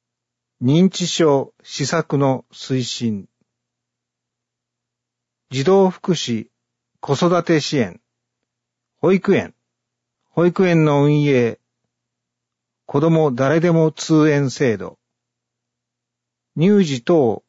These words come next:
通園支援事業の実施。児童センタ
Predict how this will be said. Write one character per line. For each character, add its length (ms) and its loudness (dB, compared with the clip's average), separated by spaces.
通 340 0
園 240 0
支 180 -4
援 240 0
事 160 -8
業 360 -4
の 260 -2
実 180 -6
施。 420 -8
児 140 -2
童 260 2
セ 200 -2
ン 120 0
タ 440 -8